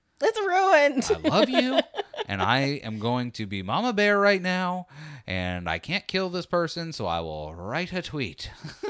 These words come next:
Speaker 1: Yeah, I guess that's true. But back to the sleeping on the opposite side of the bed. Like, how weird would it be if we went to bed right now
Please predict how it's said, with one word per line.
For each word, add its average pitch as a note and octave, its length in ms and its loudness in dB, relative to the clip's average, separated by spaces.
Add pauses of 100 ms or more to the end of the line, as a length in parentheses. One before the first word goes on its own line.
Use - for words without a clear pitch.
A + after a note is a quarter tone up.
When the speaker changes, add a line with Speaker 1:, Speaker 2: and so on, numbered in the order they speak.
(200)
Speaker 1:
Yeah, E3 440 0
I D#3 80 -2
guess D#3 200 -2
that's - 220 -16
true. B2+ 220 -12 (480)
But A3 240 10
back G#3 280 4
to G3 340 4
the F3 160 2
sleeping F3 500 -4
on D#3 180 0
the C#3+ 420 -2
opposite D3+ 500 -4
side C#3+ 260 0
of C#3+ 80 -4
the D3 100 -6
bed. C3 320 -2
Like, C3 180 -8
how D3+ 200 2
weird C#3+ 300 -2
would C#3+ 100 -4
it A2 120 -4
be C#3 240 -4
if C3+ 120 -6
we C#3+ 100 -6
went C#3 260 -6
to D3 80 -10
bed C3 260 -2
right C3 180 -4
now C3 320 -4